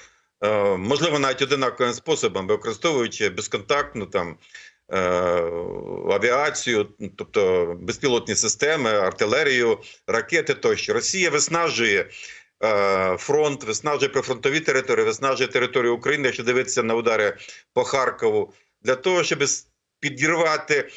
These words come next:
єдність українського народу, заставити нас засумніватися в перспективі цієї війни. З іншого боку,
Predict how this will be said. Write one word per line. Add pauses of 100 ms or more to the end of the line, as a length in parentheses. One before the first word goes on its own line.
(320)
єдність
українського
народу,
заставити
нас
засумніватися
в
перспективі
цієї
війни. (380)
З
іншого (100)
боку,